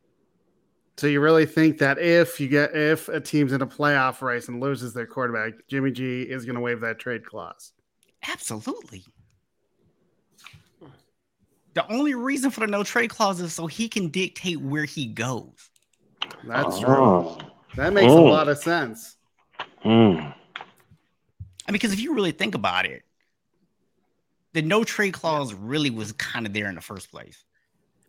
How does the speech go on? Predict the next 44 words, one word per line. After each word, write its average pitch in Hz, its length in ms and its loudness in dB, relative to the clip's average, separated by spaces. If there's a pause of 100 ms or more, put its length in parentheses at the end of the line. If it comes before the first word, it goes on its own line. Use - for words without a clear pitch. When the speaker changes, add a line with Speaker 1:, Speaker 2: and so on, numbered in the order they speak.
(180)
Speaker 2:
We 190 140 -2
were, 185 320 -2 (100)
I - 100 -2
mean, 147 120 2
we 202 80 2
had 254 80 2
already 165 220 4
basically 135 380 0
told 143 260 -4
the 113 80 -4
dude, 107 240 -6
"We 120 100 -8
drafted 113 420 0
your 107 140 -8
replacement 101 720 -10 (140)
and 113 180 -8
made 113 220 -4
you 107 80 -12
play 117 180 -6
as 101 60 -8
a 101 80 -10
lame 107 220 -6
duck 92 120 -10
quarterback." 98 400 -4
We 117 120 -8
weren't 151 200 -4
gonna 127 140 -6
just - 400 -8
ship 120 160 -4
him 104 120 -4
off 104 200 -2
anywhere. 95 340 -10 (760)
He 202 100 -2
was 185 160 -4
always 156 300 2
gonna 127 120 2
have 113 120 2
a 104 40 -8
say 123 220 -4
so 117 180 -8
where 107 140 -10
he 101 100 -8
went 98 300 -8
anyways. 98 580 -12